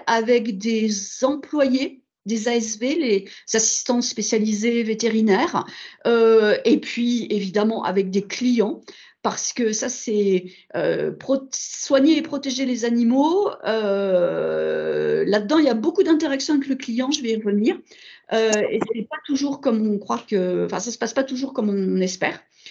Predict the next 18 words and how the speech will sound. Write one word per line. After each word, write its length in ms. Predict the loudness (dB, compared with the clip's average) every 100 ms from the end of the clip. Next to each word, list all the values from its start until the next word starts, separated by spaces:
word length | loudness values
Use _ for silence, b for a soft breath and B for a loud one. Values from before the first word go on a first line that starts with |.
| B B B
Donc, 240 | 2 2 2
il 40 |
y 20 |
a 120 | 0 2
énormément 760 | 2 2 2 2 2 2 0
de 120 | 0
savoir-être 800 | -2 -4 -4 -4 -4 -2 -4 -2
et 60 | -4
sachez 380 | -4 -2 -2 -2
que 100 | -4
tout 220 | -4 0
au 60 | 4
long 100 | 4
de 60 |
notre 200 | 4 0
cursus, 520 | -4 -4 0 0 0 B B B B B B 0
bah, 160 | 0
pour, 540 | 0 -4 0 2 2